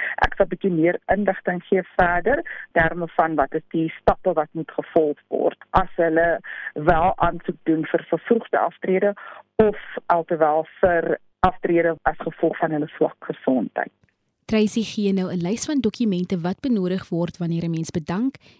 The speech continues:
Speaker 2: en sy deel raad waar ons dit kan vind.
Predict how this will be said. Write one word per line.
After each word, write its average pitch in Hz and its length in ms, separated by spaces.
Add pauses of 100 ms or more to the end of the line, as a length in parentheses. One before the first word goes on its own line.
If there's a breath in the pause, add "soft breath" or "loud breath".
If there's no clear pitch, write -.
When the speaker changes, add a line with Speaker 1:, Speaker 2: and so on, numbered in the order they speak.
(120 soft breath)
Speaker 2:
en 214 200
sy 277 140
deel 277 260
raad 170 340
waar 165 180
ons 165 220
dit 175 160
kan 180 160
vind. - 440